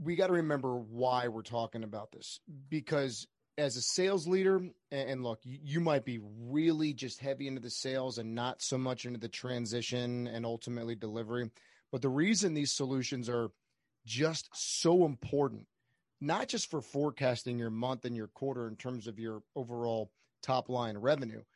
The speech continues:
but there is, the larger that you get, the less scalable the surprises are. The surprise deals that go from twenty-five percent to a hundred percent overnight with absolutely no data,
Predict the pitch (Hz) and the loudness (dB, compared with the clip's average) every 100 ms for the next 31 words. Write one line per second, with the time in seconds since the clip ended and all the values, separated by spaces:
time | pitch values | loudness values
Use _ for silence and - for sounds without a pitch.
0 | _ _ _ _ - 120 143 135 _ _ | _ _ _ _ -10 2 2 2 _ _
1 | _ _ _ _ _ _ _ 123 160 175 | _ _ _ _ _ _ _ 0 2 2
2 | - - 370 143 - 151 135 143 170 214 | -4 -4 0 0 0 0 2 4 4 4
3 | 233 208 185 151 151 120 127 123 139 _ | 2 4 2 2 -4 -2 2 4 2 _
4 | _ _ _ - 135 123 143 185 - - | _ _ _ -6 -2 0 2 0 0 -4
5 | - 156 147 131 127 117 117 - 113 120 | 0 2 2 0 -2 -2 -4 -6 -6 0
6 | 120 117 107 98 104 95 - _ _ _ | 4 4 0 -4 -6 -10 -20 _ _ _
7 | _ - 120 - 110 135 151 165 143 123 | _ -8 -4 -2 -2 2 4 4 2 2
8 | 139 131 120 113 110 120 120 - 131 117 | 2 2 0 -4 -4 -4 -4 -2 -2 -2
9 | 113 98 151 151 - 143 139 131 139 127 | -6 -2 0 0 4 4 4 -2 0 -2
10 | 123 117 131 127 120 120 127 120 123 127 | -2 -2 0 -2 -4 -4 -2 0 2 2
11 | 127 123 120 113 117 127 - 131 127 120 | 2 2 0 0 0 0 0 0 0 0
12 | 117 117 113 113 104 | 0 0 2 0 0